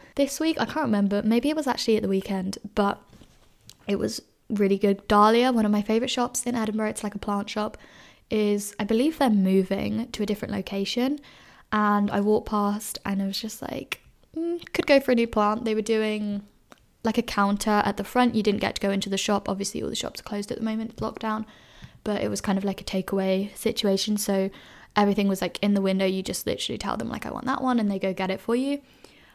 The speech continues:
Um, and I got a cute little plant. It's on my desk. It was really cheap for what it is. And they also had some, like, ceramics. So I got a little marble bowl.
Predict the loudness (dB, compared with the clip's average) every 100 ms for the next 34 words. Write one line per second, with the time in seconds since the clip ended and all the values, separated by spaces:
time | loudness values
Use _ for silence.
0 | -4 2 2 2 0 -2 -6 -12 _ _
1 | _ _ -2 2 4 4 2 2 2 2
2 | 0 2 2 2 0 0 0 0 0 0
3 | -2 -4 -4 -2 0 0 -2 0 0 -2
4 | -6 -14 -12 -2 0 0 0 -2 -2 -2
5 | -4 -6 -4 -2 -2 -4 -4 -6 -6 -6
6 | -8 -16 -20 -20 -20 -16 -6 2 4 4
7 | 2 -2 -2 0 0 -2 -4 -8 -8 -6
8 | -4 -4 -2 -4 -4 0 2 2 2 0
9 | 0 0 0 0 0